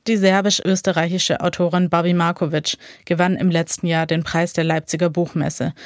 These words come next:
mit ihrem Kurzgeschichtenband Mini-Horror. Da erleben das Paar Mickey und Minnie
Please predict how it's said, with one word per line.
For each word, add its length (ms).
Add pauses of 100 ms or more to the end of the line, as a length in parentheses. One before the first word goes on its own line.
(160)
mit 240
ihrem 180
Kurzgeschichtenband 1080
Mini-Horror. 880 (400)
Da 200
erleben 580
das 180
Paar 380
Mickey 480
und 180
Minnie 400